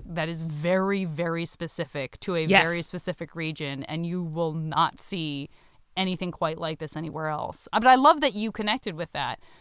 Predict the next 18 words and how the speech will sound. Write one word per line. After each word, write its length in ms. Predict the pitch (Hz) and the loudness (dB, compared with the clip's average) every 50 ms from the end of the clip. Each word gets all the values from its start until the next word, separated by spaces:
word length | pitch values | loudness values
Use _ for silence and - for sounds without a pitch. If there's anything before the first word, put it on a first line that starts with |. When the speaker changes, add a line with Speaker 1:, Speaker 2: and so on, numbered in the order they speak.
| - - | -6 -2
Speaker 1:
You 80 | 233 | 0
know, 80 | 233 226 | 0 2
some 180 | - - 262 254 | 2 2 2 2
people 220 | 269 269 - 190 | 2 2 4 6
are 100 | 185 180 | 6 6
like, 220 | 175 170 170 - | 6 4 0 -2
"Ugh, 320 | 180 190 196 196 - - - - | -4 -4 -2 -2 -4 -6 -8 -8
the 80 | 165 151 | -10 -10
desert, 580 | 139 143 151 156 160 151 - 143 131 131 - - - | -8 -6 -4 -4 -4 -4 -6 -8 -8 -8 -10 -12 -14
Speaker 2:
Ugh. 40 | 160 | -10
Speaker 1:
great." 840 | 160 160 160 160 165 - 196 196 160 156 156 151 - - - - - - | -8 -6 -4 -2 2 4 4 4 2 0 -6 -8 -12 -14 -18 -18 -8 0
Speaker 2:
You 120 | - 208 | 2 4
know 140 | 226 240 240 | 6 6 6
what? 240 | 202 160 165 190 208 - | 6 6 6 4 4 4
I 100 | 180 202 | 4 4
had 380 | 214 202 226 220 214 208 185 - | 4 4 4 6 6 4 2 2
a, 320 | - 165 156 151 151 151 147 | 0 2 2 2 2 2 0
uh, 320 | 127 135 139 139 135 | 0 0 0 0 0